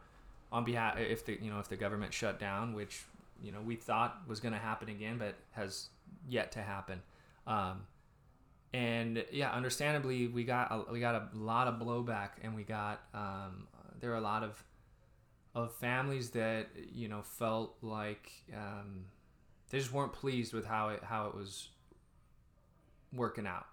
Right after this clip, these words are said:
Um, and so what we ended up, so the world knows the, the, the policy as it stands, um, is that anybody who signed up for this summer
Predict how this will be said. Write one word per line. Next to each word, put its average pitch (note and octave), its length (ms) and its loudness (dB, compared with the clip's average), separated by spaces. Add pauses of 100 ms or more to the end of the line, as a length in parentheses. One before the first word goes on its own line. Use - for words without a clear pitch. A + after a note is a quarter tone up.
(500)
Um, G2+ 440 -2
and G#2 180 -4
so G#2 480 -2 (140)
what A2+ 220 0
we A2+ 200 -2
ended A2 340 -2
up, G#2 320 -2 (1080)
so C3 140 2
the A#2+ 60 6
world B2+ 340 8
knows C3 280 6 (140)
the, A2+ 300 6
the, G#2 380 0
the G#2+ 80 -4
policy A#2+ 680 6
as A2+ 200 0
it G#2+ 120 -6
stands, A#2 920 0
um, G2+ 520 -2 (200)
is A2 320 0
that G#2+ 480 0
anybody C3+ 460 4
who B2 160 0
signed A#2 440 2
up A2 300 0 (800)
for A#2 140 0
this C3 200 4
summer A2 560 2